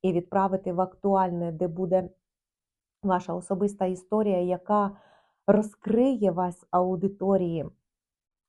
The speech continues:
зачарує, е, тим, що ви створюєте. А от коли, е, ви робите контент заради контенту, коли в профілі один товар, товар, товар, товар і більше нічого,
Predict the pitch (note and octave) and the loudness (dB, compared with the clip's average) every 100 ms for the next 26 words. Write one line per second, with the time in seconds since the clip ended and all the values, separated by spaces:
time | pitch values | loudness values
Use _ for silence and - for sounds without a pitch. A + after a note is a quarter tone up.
0 | - F#3 G3+ G3+ A3+ A3+ A3+ G3 E3+ D#3+ | -2 2 2 2 0 2 2 2 0 -4
1 | E3 - F3 E3 E3 - A3 A3+ - F3 | -6 -6 -4 -4 -4 -2 -2 -2 -10 -8
2 | E3 G3+ G3+ - F3+ F#3+ F#3+ F3 E3 E3 | -2 -2 -4 -10 -4 2 2 2 -4 -6
3 | D#3 D3 _ F3 F#3 F#3+ - F#3+ G#3 A3+ | -8 -8 _ -2 0 -4 -4 -2 0 0
4 | G#3 G3 - F3 F3 - _ _ E3+ F#3+ | -2 -4 -8 -8 -8 -12 _ _ 0 0
5 | F#3+ - F#3 F3+ F3+ F3 - - G3+ F#3+ | 0 0 0 0 -2 -6 -4 0 0 0
6 | G#3+ G3 F3+ F3+ F3 F3 E3+ - F3 F3 | -2 -2 -4 -4 -4 -4 -6 -8 -8 -4
7 | B3 D4 D#4+ F3+ E3 _ _ _ F#3 G3+ | -4 -4 -8 -12 -14 _ _ _ 2 2
8 | G3+ - G#3 G#3 G3+ F3 F3 - F3 E3+ | -2 -2 0 0 -2 -6 -6 -4 -4 0
9 | G3+ F#3+ G3 F#3 G3 F#3+ - F3+ F#3 F3+ | 0 0 -2 -2 0 -4 -4 -4 -4 -4
10 | F3+ F3 F3+ - F3+ F#3 - - F3+ F3 | -6 -4 -4 -6 -6 -6 -6 -8 -4 -2
11 | G3+ - E3+ E3 G3+ A3 - G#3 G3 G3+ | -2 -4 -10 -6 -4 -6 -4 0 2 2
12 | A3+ | 2